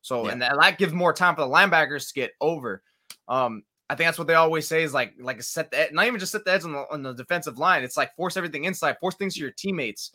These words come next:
Speaker 2: Yep.
Speaker 1: So if you're Ebukam, you get beat. It's like, "All right, great." in a way, you're kinda forcing him to your teammates by giving time to your linebackers, your safeties, your corners to get off the receivers and come up.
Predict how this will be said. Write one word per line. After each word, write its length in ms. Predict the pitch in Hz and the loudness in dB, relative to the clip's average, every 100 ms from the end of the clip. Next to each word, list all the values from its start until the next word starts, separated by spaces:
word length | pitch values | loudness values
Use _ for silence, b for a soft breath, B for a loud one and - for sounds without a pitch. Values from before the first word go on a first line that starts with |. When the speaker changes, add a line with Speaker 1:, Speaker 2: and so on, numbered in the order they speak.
| b 95 | b -18
Speaker 2:
Yep. 180 | 92 _ | -18 _
Speaker 1:
So 220 | - 147 | -2 -2
if 100 | 135 | 2
you're 120 | 180 | 4
Ebukam, 340 | 170 180 170 156 | 4 4 2 2
you 60 | |
get 220 | 156 120 104 | 2 -2 0
beat. 180 | 196 | -2
It's 100 | 151 | 0
like, 100 | 151 | 2
"All 100 | 170 | 4
right, 160 | 160 127 | 4 4
great." 280 | 170 156 - _ _ _ _ - | 2 2 0 _ _ _ _ -10
in 80 | 151 | -6
a 60 | |
way, 140 | 139 180 | 0 0
you're 100 | 180 | 0
kinda 180 | 185 147 | -2 -2
forcing 400 | - 208 202 175 | 2 2 2 -4
him 100 | 151 | -6
to 120 | 156 | -8
your 80 | 135 | -6
teammates 440 | 165 156 151 151 | -6 -4 -4 -6
by 320 | 135 143 135 | 0 2 2
giving 380 | 131 151 147 135 | 0 -6 -6 -8
time 360 | - 151 151 139 - | -4 0 0 -2 -10
to 200 | 131 120 | -10 -8
your 160 | 104 | -6
linebackers, 640 | 123 165 135 123 - 107 98 | 2 2 2 -2 -2 -14 -12
your 80 | 107 | -8
safeties, 400 | 165 147 123 107 | -6 -6 -10 -14
your 120 | 110 | -8
corners 300 | 170 160 131 | -4 -4 -4
to 60 | |
get 120 | 127 131 | -2 0
off 200 | 127 - | 0 -4
the 80 | |
receivers 380 | 120 - 127 120 | -14 -10 -10 -12
and 100 | 110 | -10
come 200 | 131 123 | -6 0
up. 180 | 123 | 0